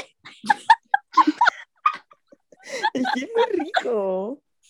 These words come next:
Speaker 1: <laughs> Pero quiero decir que lo hacía solo porque le gustaba como tomar la weá como acostada.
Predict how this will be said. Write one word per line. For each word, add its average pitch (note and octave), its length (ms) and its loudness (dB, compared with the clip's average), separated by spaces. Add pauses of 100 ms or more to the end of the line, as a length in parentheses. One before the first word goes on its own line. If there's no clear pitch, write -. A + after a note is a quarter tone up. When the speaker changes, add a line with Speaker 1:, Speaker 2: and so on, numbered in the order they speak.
(540)
Speaker 1:
<laughs> A4 520 2
Pero D#4+ 200 4
quiero C#4+ 160 4
decir E4 200 -4
que D#4+ 80 -6
lo D4 100 2
hacía D4 260 -2
solo C4+ 260 -4
porque C4+ 260 -12
le A#3 60 -4
gustaba A3 420 -4
como A#3+ 240 -4
tomar A3 260 -6
la A3 160 -2
weá G#3 180 -6
como A#3 320 -4
acostada. - 460 -6